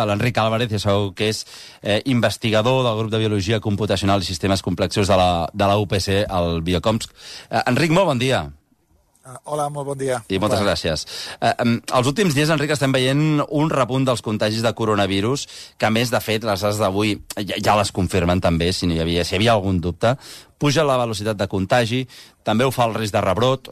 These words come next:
Speaker 1: la taxa de positivitat. Eh, tots els experts, eh, heu anat avisant, eh, que, que augmenten, sobretot, el, els positius entre els més joves, que són els que encara no s'han vacunat,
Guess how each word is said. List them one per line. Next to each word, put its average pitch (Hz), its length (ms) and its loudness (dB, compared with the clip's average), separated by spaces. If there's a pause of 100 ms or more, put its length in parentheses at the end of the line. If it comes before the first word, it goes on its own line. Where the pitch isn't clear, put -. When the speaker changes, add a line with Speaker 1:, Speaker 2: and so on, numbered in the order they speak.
Speaker 1:
la 107 160 -2
taxa 120 320 0
de 104 80 0
positivitat. 98 720 0 (400)
Eh, 123 80 -4 (240)
tots 135 240 0
els 160 80 2
experts, 143 480 0
eh, 82 160 -4 (240)
heu 123 160 4
anat 139 240 0
avisant, 123 480 0 (240)
eh, 92 400 -2
que, 104 200 2 (360)
que 101 160 0
augmenten, 110 480 2
sobretot, 110 400 -2
el, 117 240 2
els 101 160 -4
positius 127 480 0
entre 151 160 2
els 117 160 0
més 131 160 2
joves, 139 400 0 (600)
que 92 140 -6
són 95 140 -2
els 92 100 -2
que - 80 -6
encara 92 260 0
no 92 120 -2
s'han 87 160 0
vacunat, 98 400 0